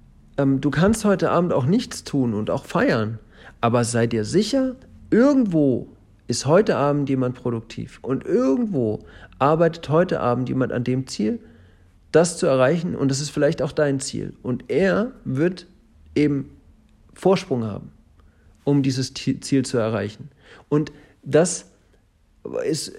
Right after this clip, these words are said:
auch so ein, so ein grundlegender Gedanke. Wenn, wenn du halt regelmäßig was für dein Ziel tust,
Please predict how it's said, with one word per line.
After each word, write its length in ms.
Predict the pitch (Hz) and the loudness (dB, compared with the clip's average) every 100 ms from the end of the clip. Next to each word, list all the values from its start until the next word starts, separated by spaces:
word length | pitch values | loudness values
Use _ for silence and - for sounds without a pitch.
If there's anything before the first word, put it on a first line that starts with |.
| - - | -16 -4
auch 160 | 622 190 | 2 2
so 120 | 185 | 2
ein, 120 | 165 | -2
so 100 | 110 | -2
ein 80 | 156 | -4
grundlegender 600 | 139 170 156 139 131 120 | 0 0 2 2 2 0
Gedanke. 400 | 113 101 107 107 | 0 -2 -4 -4
Wenn, 260 | 120 120 87 | -4 -4 -2
wenn 140 | 123 | -4
du 120 | 120 123 | -2 -4
halt 200 | 117 123 | -4 -2
regelmäßig 640 | 190 170 156 160 156 - | 0 0 -2 -4 -10 -4
was 240 | 123 123 - | -4 -4 -10
für 260 | - 135 | -8 -4
dein 240 | 123 120 117 | 0 -2 -2
Ziel 240 | - 120 | -6 -6
tust, 520 | - 202 277 - - | -4 -2 -2 -4 -14